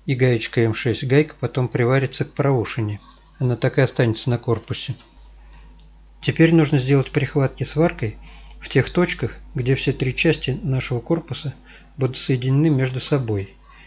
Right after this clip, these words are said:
Перед этим нужно вложить подшипник в корпус. Но сразу после прихватки, а подшипник нужно убрать. А после этого уже можно обварить корпус окончательно. При этом аккуратно прихватываются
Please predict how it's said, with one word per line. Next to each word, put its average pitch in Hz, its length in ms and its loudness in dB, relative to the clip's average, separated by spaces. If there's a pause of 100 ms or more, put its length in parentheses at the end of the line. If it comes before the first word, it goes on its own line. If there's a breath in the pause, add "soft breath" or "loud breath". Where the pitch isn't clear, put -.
(260 loud breath)
Перед 120 260 0
этим 151 280 2
нужно 123 240 0
вложить 120 340 -2
подшипник 120 560 -4
в - 80 -20
корпус. - 540 -12 (480 soft breath)
Но 139 80 0
сразу 127 300 4
после 127 300 -2
прихватки, 151 680 0 (540 loud breath)
а - 80 -4
подшипник 160 560 2
нужно 139 320 2
убрать. 117 540 -2 (840)
А 131 80 -4
после 135 400 0
этого 165 220 -2
уже 147 200 4
можно 131 420 2 (420 soft breath)
обварить 127 520 4
корпус 139 600 -4
окончательно. 107 840 -2 (1500)
При 147 160 6
этом 160 240 6
аккуратно 147 420 4
прихватываются 135 960 0